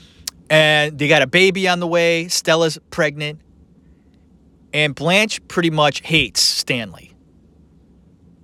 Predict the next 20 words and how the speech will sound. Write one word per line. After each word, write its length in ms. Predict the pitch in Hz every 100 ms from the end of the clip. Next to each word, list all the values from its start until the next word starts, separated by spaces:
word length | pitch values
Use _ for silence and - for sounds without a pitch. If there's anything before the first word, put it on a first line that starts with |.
| _ _ _ _ -
And 140 | 151
Stanley 640 | - 220 202 135 120 113 _ _ _ _ _ - _ _
won't 360 | 113 170 233 233
have 340 | - 165 156
it. 160 | - - _ _ _ _ _ -
Having 460 | 160 214 285 285 - - - _
Blanche 440 | - 165 208 247 -
come 240 | - 196
in 180 | 185 180
there 460 | 170 170 165 165 - - - - - - _ _ _
and 380 | 147 147 143 143 - -
telling 420 | - 240 262 220
him 520 | 127 240 285 139 82 - - -
how 80 |
to 80 | 175
run 220 | 143 139
his 240 | 123 120 -
house. 460 | 104 85 - - - _ _ _ _ - _
Telling 260 | - 262 247
Stella, 520 | - 262 269 156